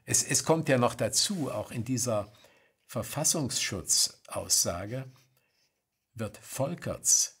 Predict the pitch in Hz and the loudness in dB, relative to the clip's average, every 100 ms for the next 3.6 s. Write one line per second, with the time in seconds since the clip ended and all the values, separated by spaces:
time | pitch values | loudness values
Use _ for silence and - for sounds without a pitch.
0 | - 107 98 95 104 - - - 151 147 | -10 -8 -6 -4 0 -2 -2 -10 -8 -4
1 | 90 80 78 98 139 - _ _ _ _ | -6 -6 -10 -10 -12 -16 _ _ _ _
2 | _ _ _ _ - 98 113 113 - 110 | _ _ _ _ -6 -4 -2 -4 0 0
3 | 101 98 - - - | 0 0 4 4 2